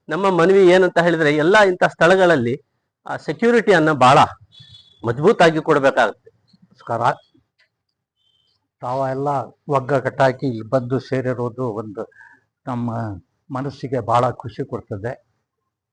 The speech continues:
Speaker 2: ಮಜ್ಲಿಸ್ ಮುಂತಜಿಮಾದವರು, ಅಂಜುಮನ್ ಅವರು, ನಾವು ಅಂಜುಮನ್ ಪ್ರತಿನಿಧಿಸ್ತೇವೆ. ಈ ಏನು ದುರ್ಘಟನೆ ನಡೆದಿದೆ, ಇದು ನಾವು ಯೋಚನೆ ಮಾಡಿದ್ರೆ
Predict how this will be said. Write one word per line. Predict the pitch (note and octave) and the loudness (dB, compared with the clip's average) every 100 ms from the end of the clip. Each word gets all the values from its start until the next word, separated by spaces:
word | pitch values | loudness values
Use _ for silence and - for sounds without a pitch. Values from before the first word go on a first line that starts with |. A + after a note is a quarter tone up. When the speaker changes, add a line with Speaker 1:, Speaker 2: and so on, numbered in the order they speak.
| _ A#2 | _ -20
Speaker 2:
ಮಜ್ಲಿಸ್ | A2+ A#2+ B2+ A#2+ B2 | -16 -14 -14 -10 -10
ಮುಂತಜಿಮಾದವರು, | A2+ G#2+ B2 B2 A#2+ A#2 A#2 B2 | -10 -12 -8 -4 -4 -4 -4 -4
ಅಂಜುಮನ್ | A2+ A2 A#2+ B2 A2+ | -4 -4 -4 -2 -4
ಅವರು, | A2 G#2+ A#2 B2+ | -6 -8 -8 -8
ನಾವು | A2+ A#2 A2+ | -6 -6 -6
ಅಂಜುಮನ್ | A2+ A#2+ B2 A2+ A#2 A2+ _ _ _ _ | -12 -14 -14 -16 -18 -20 _ _ _ _
ಪ್ರತಿನಿಧಿಸ್ತೇವೆ. | A2+ - B2+ A#2+ G2 - G2+ G2 A#2 - _ _ _ _ _ _ _ _ | -14 -10 -8 -8 -10 -14 -12 -10 -12 -14 _ _ _ _ _ _ _ _
ಈ | D#3 D3+ D3 C#3+ D3 C#3+ | -6 -4 -2 -2 -2 0
ಏನು | D3+ E3 E3+ D3 | 0 0 -4 -6
ದುರ್ಘಟನೆ | C3+ C3 C#3 C#3+ C3+ C3+ | -6 -4 -4 -6 -8 -6
ನಡೆದಿದೆ, | B2+ A#2+ C3 B2 A2 F#2+ _ _ _ _ _ | -6 -8 -10 -10 -10 -12 _ _ _ _ _
ಇದು | A#2 C#3+ B2+ C3 B2 A2+ _ _ _ _ _ - - _ - - - - - | -16 -12 -10 -10 -14 -20 _ _ _ _ _ -20 -20 _ -2 -2 -4 -14 -2
ನಾವು | C3 C3+ C3 B2 - _ _ _ _ _ _ - | 4 4 4 0 -6 _ _ _ _ _ _ -6
ಯೋಚನೆ | D#3 E3 E3 | -4 -2 -2
ಮಾಡಿದ್ರೆ | E3+ D3+ D#3+ D3 A#2+ A2 A2 | 0 2 0 0 -2 -6 -8